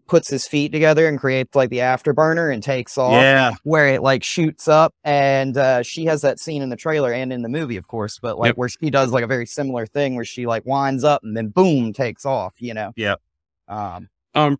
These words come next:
Speaker 3: real quick, um, if you're watching on Facebook, it looks like we're having possibly some issues with Facebook streaming today.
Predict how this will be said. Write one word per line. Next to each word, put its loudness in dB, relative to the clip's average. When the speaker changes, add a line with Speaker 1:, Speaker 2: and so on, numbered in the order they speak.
Speaker 3:
real 4
quick, 0
um, 0
if -4
you're -2
watching 2
on 2
Facebook, 0
it -10
looks -2
like -2
we're -2
having 0
possibly -2
some -2
issues -4
with 0
Facebook 0
streaming 2
today. -4